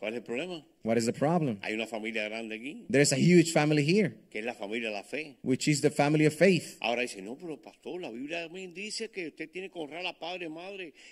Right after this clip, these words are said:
Speaker 1: y que oiga a la esposa
Speaker 2: And the
Speaker 1: y,
Speaker 2: person
Speaker 1: y
Speaker 2: will
Speaker 1: los
Speaker 2: argue
Speaker 1: hijos."
Speaker 2: back saying, "Hey, but pastor, the Bible says that you have to honor your father and your mother so your days in, in the earth will prolong."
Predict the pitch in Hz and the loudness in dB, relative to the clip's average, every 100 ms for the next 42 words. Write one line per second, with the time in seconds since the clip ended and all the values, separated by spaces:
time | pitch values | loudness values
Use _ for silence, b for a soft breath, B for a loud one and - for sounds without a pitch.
0 | 135 143 135 131 123 127 120 160 175 156 | -4 -2 0 -2 -4 -4 -4 -4 -4 -4
1 | - 170 143 143 185 170 202 185 185 165 | -4 0 4 6 8 8 10 8 8 8
2 | 147 202 247 185 160 156 147 165 156 147 | 8 8 10 10 10 8 6 6 8 6
3 | 151 208 226 175 156 175 226 - 165 147 | 6 4 6 6 6 6 6 6 6 6
4 | 175 196 - 185 180 156 160 165 160 160 | 6 6 6 6 8 8 8 6 2 2
5 | 147 180 185 175 160 143 131 175 190 190 | 4 6 6 6 6 6 4 2 4 4
6 | 156 160 147 135 185 247 170 - 143 139 | 4 4 4 4 4 4 4 4 2 2
7 | 135 160 165 151 151 135 143 127 147 160 | 4 6 6 4 0 0 0 2 4 4
8 | 156 151 - 147 170 240 226 | 4 -2 0 0 2 0 -4